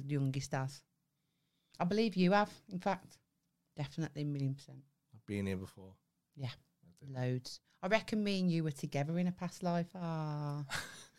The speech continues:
Speaker 1: We s-, discussed this already, haven't we? Together, and you agreed with me when we, when the cameras weren't here and when the mic, you
Speaker 2: <laughs>
Speaker 1: did.
Speaker 2: No,
Speaker 1: You
Speaker 2: I
Speaker 1: did. You went,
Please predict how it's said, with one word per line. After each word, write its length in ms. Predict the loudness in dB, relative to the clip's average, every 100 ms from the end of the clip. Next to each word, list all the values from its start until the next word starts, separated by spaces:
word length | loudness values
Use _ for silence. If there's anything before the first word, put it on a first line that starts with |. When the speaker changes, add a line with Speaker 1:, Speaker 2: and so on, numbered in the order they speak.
| _ _ _ _ _ _ -20 _ _ _ _ _ _ _
Speaker 1:
We 80 | -18
s-, 160 | -18 -8
discussed 440 | -6 -2 -2 0
this 200 | -2 0
already, 360 | 0 2 2 4
haven't 280 | 2 0 0
we? 220 | 0 0 -4
Together, 420 | -2 0 2 2 0 -6
and 100 | -2
you 140 | 2 2
agreed 380 | 2 4 4
with 80 | 4
me 140 | 2 2
when 180 | 4
we, 140 | 4 4 2
when 160 | 2
the 80 | 2
cameras 400 | 4 2 2 2
weren't 240 | 0 0 2
here 140 | 0
and 240 | 0 0 -2 4
when 140 | 6 8
the 60 | 10 10 10
mic, 100 | 10
you 100 | 10
Speaker 2:
<laughs> 180 | 10 12
Speaker 1:
did. 180 | 12 12
Speaker 2:
No, 300 | 8 8 10
Speaker 1:
You 140 | 12
Speaker 2:
I 420 | 12 12 12 10 12
Speaker 1:
did. 100 | 12
You 80 | 12
went, 220 | 12 12